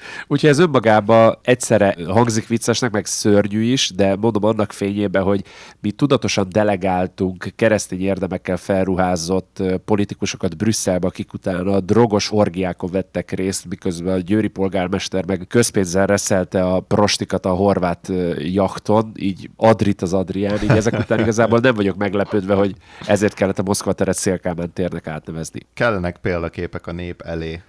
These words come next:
Speaker 1: Ceremóniamester. Mit csinálhat tényleg a ceremóniamester?
Speaker 2: M C pederasta.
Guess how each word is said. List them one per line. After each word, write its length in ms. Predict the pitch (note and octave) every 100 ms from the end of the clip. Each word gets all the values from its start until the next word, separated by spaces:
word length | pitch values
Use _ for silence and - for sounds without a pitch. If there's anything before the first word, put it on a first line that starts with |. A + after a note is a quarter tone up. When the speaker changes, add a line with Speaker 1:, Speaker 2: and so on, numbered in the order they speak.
| _ _ _ -
Speaker 1:
Ceremóniamester. 1040 | - G#2 D#2 D#2 C#2+ A#1+ B1 - - -
Mit 140 | G#3
csinálhat 440 | - E2 C2 B1+ E2
tényleg 220 | - -
a 40 |
ceremóniamester? 580 | - E2 D#2+ - - A#2
Speaker 2:
M 40 | A#2 -
C 40 | G2
pederasta. 920 | F2+ E2+ E2+ E2+ - F#2+ F2+ F#2+ F#2